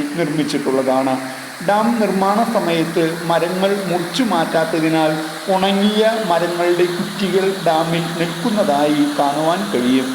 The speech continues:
വെള്ളത്തിൻ്റെ അടിഭാഗത്തും ഇത്തരം മരക്കുറ്റികൾ നിൽക്കുന്നതിനാൽ ഡാമിൽ നീന്തി കുളിക്കുന്നത് അപകടം ക്ഷണിച്ചു വരുത്തും. കൂടാതെ ഓരോ വർഷക്കാലത്തും വനത്തിൽ നിന്നും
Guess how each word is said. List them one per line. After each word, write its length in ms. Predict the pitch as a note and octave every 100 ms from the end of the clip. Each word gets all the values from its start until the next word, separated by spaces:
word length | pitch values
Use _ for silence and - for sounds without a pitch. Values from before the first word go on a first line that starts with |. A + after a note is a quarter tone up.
| - - - F#3
വെള്ളത്തിൻ്റെ 540 | F#3 F#3 - F#3+ F#3+ G3 F3+
അടിഭാഗത്തും 720 | E3 - F#3 D#3+ D#3 - D#3+ D#3 - - G3
ഇത്തരം 360 | - G#3+ G#3+ G#3 - F3+
മരക്കുറ്റികൾ 720 | F3+ F3+ A#3+ - G3 F3 F3 F3 E3
നിൽക്കുന്നതിനാൽ 800 | E3+ - A3 D#3+ D#3 D3+ D3+ D3+ - - - D#3
ഡാമിൽ 420 | D#3+ F3 E3+ F#3 F3+ F#3
നീന്തി 340 | G#3 G#3 G#3 -
കുളിക്കുന്നത് 600 | G#3 F3 G3 D#3+ D#3 D3+ D3 D3 D#3
അപകടം 420 | F3 F#3 G3+ A#3+ A#3
ക്ഷണിച്ചു 380 | E3 C3 C3 C#3
വരുത്തും. 360 | B2+ B2+ D3 C3+ - - - - -
കൂടാതെ 460 | G#3+ G#3 G#3 G#3 G#3+ G#3+ F#3
ഓരോ 220 | G3+ G#3 A3+ A3+
വർഷക്കാലത്തും 840 | A3 - A3+ A3 E3+ E3 D#3+ F3+ F3 E3+
വനത്തിൽ 400 | D#3+ F3 F3+ A#3+ G3+
നിന്നും 280 | E3+ E3 E3